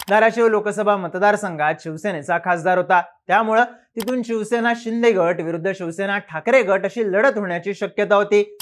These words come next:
त्यासाठी तानाजी सावंत यांचे पुतणे धनंजय सावंत यांनी जोरदार तयारी केली होती. पुतण्याला उमेदवारी मिळवण्यासाठी तानाजी सावंतांनी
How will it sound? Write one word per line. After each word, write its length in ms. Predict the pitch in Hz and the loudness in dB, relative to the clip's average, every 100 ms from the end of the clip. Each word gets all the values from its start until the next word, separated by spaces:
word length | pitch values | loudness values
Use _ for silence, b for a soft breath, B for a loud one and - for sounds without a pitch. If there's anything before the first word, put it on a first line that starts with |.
| - | -6
त्यासाठी 480 | - 202 220 190 220 226 B B | 2 2 2 2 0 0 B B
तानाजी 360 | 214 220 226 233 | 0 2 2 0
सावंत 420 | 233 196 208 208 | 2 2 2 -2
यांचे 240 | 190 185 208 | -6 -4 -6
पुतणे 400 | 180 180 190 202 | -4 -4 -4 -4
धनंजय 480 | 156 151 233 277 | -6 -6 2 4
सावंत 360 | 285 233 208 233 - _ | 4 4 4 0 -4 _
यांनी 240 | 160 190 | -8 -8
जोरदार 520 | 175 156 208 165 180 190 | -6 -2 0 2 2 2
तयारी 260 | 185 185 190 | 0 0 0
केली 220 | 175 190 | 0 2
होती. 360 | 196 190 160 b b b | 2 0 -6 b b b
पुतण्याला 500 | 220 220 226 220 226 | -2 2 4 4 4
उमेदवारी 520 | 226 185 196 196 196 | 2 -2 0 2 2
मिळवण्यासाठी 760 | 185 156 196 233 226 170 131 160 | 0 0 2 2 2 -2 -4 -8
तानाजी 440 | 170 143 151 160 | -6 -6 -4 -6
सावंतांनी 680 | 175 151 190 277 240 226 233 | -6 -2 -2 2 2 2 -2